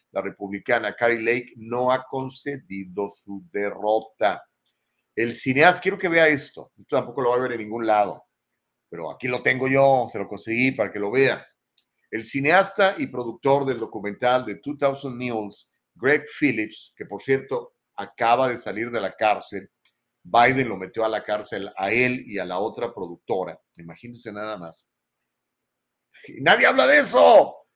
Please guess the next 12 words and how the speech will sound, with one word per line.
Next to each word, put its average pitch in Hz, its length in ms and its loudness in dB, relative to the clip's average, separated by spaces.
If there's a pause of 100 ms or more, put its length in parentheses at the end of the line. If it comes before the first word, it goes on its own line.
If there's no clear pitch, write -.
(320)
O 143 80 -14
sea, 185 300 0
mis 170 360 -2
otros 240 320 -2
compañeros 180 840 -4
de 131 260 -2
televisión 151 760 -6 (380)
no 143 180 -6
dicen 156 400 -4
nada 107 260 -4
de 92 100 -8
esto. - 320 -20